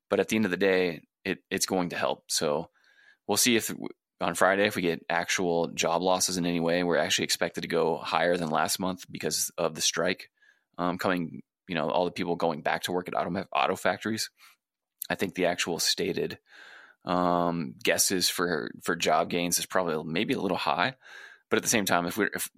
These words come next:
still, if we don't have job cuts, especially in things like construction, um,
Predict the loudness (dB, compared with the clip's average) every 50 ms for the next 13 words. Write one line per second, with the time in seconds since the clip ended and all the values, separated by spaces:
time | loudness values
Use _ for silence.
0 | -20 -10 -4 -4 -2 2 2 2 2 0 -4 -8 _ -14 -10 -10 -6 -2 -2 0
1 | 2 2 2 0 2 2 4 4 4 2 2 0 0 0 0 -2 -2 -2 0 0
2 | 0 0 0 0 -2 -2 -2 -2 -4 -4 -4 -4 -2 0 0 0 -2 -4 -8 -16
3 | _ _ -20 -20 -20 -20 _ _ -8 -2 -2 0 2 2 2 2 2 0 0 -2
4 | -4 -6 -8 -10 -10 -14 _ -10 -8 -4 -4 -2 -2 -2 -4 -4 -6 -8 -10 -12